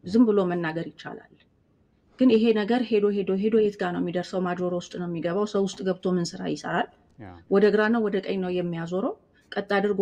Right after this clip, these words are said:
Speaker 1: ነው የሚሄደው ወይንስ ለጤና ነው ለ-፣ ለህመም ነው የሚሆነው የምናረገው ነገር ብለን በዛ ኃላፊነት ውስጥ ማድረግ ካልቻልን I think it's really, really,
Speaker 2: ያ።
Speaker 1: really sad በጣም አሳዛኝና አስከፊ ነገር ነው። እና
Speaker 2: በጣም ጥሩ።
Speaker 1: ይኸው እያየን ነው። በጦርነቱ ጊዜ አይተናል።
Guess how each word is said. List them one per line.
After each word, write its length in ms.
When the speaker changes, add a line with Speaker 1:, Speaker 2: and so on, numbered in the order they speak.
Speaker 1:
ነው 120
የሚሄደው 540
ወይንስ 280
ለጤና 400
ነው 140
ለ-፣ 180
ለህመም 500
ነው 120
የሚሆነው 500
የምናረገው 760
ነገር 260
ብለን 240
በዛ 220
ኃላፊነት 480
ውስጥ 200
ማድረግ 420
ካልቻልን 600
I 140
think 240
it's 260
really, 320
really, 280
Speaker 2:
ያ። 160
Speaker 1:
really 220
sad 260
በጣም 260
አሳዛኝና 720
አስከፊ 420
ነገር 300
ነው። 140
እና 140
Speaker 2:
በጣም 280
ጥሩ። 140
Speaker 1:
ይኸው 200
እያየን 380
ነው። 100
በጦርነቱ 520
ጊዜ 200
አይተናል። 440